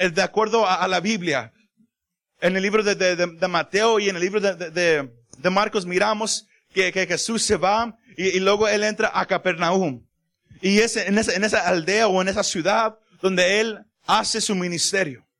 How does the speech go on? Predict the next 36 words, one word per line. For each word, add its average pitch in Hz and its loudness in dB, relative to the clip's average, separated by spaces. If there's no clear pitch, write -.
Donde 196 2
él 226 0
empieza 214 -2
su 214 -6
ministerio. 165 -2
Donde 185 0
él 220 0
empieza 208 -2
a 208 0
predicar, 190 -2
"Arrepentíos 190 -2
porque 190 0
el 175 0
reino 214 0
de 185 0
Dios 202 0
se - -4
acerca". 175 -4
Fue 214 2
ahí 196 0
en 202 -2
Capernaum. 175 -2
Y 220 0
es 226 0
ahí 220 2
donde 214 -4
yo 214 0
quiero 226 0
que, 202 -8
que 190 -10
usted 208 0
y 214 -6
yo 226 2
no-, 208 0
nos 185 -4
centremos 220 -2